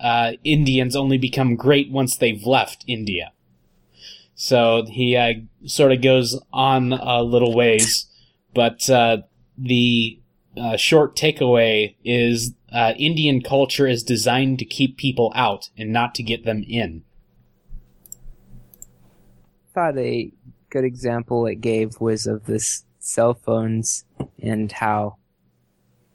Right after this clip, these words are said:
Speaker 2: it said because of terrorists blowing things up with cell phones, the government puts restrictions on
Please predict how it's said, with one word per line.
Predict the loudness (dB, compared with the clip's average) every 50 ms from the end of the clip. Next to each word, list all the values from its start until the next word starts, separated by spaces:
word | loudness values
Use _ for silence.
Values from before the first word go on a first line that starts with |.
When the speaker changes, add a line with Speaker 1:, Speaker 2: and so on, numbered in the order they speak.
| _ -12
Speaker 2:
it | -10 -6
said | -4 -2 -4 -4 -2
because | -4 -4 -2 -2 -2 -2
of | -4 -6 -4
terrorists | 0 2 4 4 4 4 2 0 -2
blowing | -6 -2 0 2 2 2 2 0 -2 -4
things | -6 -4 -4 -2 -2 -2 -6 -8 -4 0
up | 2 2 2 0 _ _ -2
with | -2 0 0
cell | -4 -2 0 0 0
phones, | 0 0 0 0 0 0 -4 -4 -6 -10 _ _ _ -16 -6 -6
the | -2
government | 0 0 -2 -2 -2 -6 -6 -8 -6
puts | -4 -4 -2 -2 -2
restrictions | -2 -2 -2 -2 -2 -4 -4 -4 -8 -6 -6 -6 -4 -4
on | -2 0 0 0 0 0 -2 -4 -6